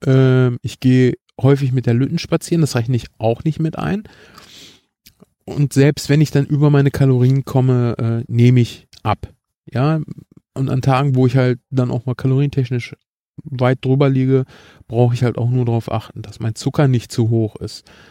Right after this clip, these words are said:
Weil auf Dauer nehme ich ja ab, ne, weil ich mich ja prinzipiell immer daran halte. Ähm, und weil ich wissen wollte, wie viel Kalorien hat jetzt diese Suppe, habe ich gesagt, gut, wir kochen jetzt, dann kann ich auch aufschreiben, was drin ist, dann kann ich nachher ausrechnen, wie viel hat die.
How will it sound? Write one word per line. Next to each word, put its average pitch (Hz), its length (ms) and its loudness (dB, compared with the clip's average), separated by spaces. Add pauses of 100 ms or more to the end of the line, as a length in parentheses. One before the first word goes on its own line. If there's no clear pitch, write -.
(120)
Weil 120 240 2
auf 110 200 -4
Dauer 131 280 4
nehme 113 220 -2
ich - 100 -8
ja 113 100 -4
ab, - 280 -4 (500)
ne, 123 200 -2
weil 110 120 -2
ich - 60 -16
mich 113 140 -12
ja - 100 -10
prinzipiell 127 560 -6
immer 135 180 -4
daran 135 280 -2
halte. 143 300 -2 (1500)
Ähm, 120 420 4 (460)
und 117 180 0
weil 143 140 4
ich 135 120 0
wissen 160 240 2
wollte, 160 500 2
wie 156 120 0
viel - 160 -4
Kalorien 147 460 2
hat 147 120 0
jetzt - 180 -2
diese 120 220 2
Suppe, 214 440 2 (360)
habe 135 120 4
ich 135 80 -2
gesagt, 139 280 0
gut, 147 180 -2
wir 127 80 2
kochen 151 300 0
jetzt, 160 160 -2
dann 147 80 -2
kann 143 140 -2
ich 135 120 -4
auch 135 120 -6
aufschreiben, 131 360 -4
was 120 120 -2
drin 139 160 0
ist, 156 120 -2
dann 127 80 -2
kann 131 120 -2
ich 127 60 -4
nachher 123 260 -4
ausrechnen, 131 460 -2
wie 113 80 -2
viel - 180 -4
hat 175 160 0
die. 208 200 0